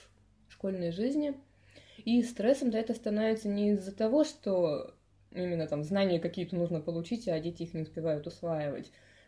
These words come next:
То есть это прям часть вообще минимальна. Основная часть как раз стресса, что и ребенку нужно усвоить очень быстро норму поведения,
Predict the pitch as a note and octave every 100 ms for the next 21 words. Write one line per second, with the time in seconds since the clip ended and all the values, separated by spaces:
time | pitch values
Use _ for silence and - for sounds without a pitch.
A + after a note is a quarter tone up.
0 | - F#3+ G3+ A#3 A3 G#3+ G#3 G#3 G3+ -
1 | F#3 G3+ G3 G3 G3 F#3 E3 D3 - -
2 | - - _ _ _ - E3+ G3 F#3 G3
3 | G3+ F#3+ F#3+ G3+ F#3+ F#3+ F3+ - F3+ F3+
4 | - - G3 A3+ E4+ - B3 - - G#3
5 | G3 F#3 - G3 F3 F3 B3 D#4 D#4+ D4+
6 | C#4+ C#4 C4+ C4 C4 C4 B3 A#3 A3+ A3
7 | A3 A3+ A3 G#3+ G#3 G3+ G3+ G3+ G3+ G3+
8 | G3+ G3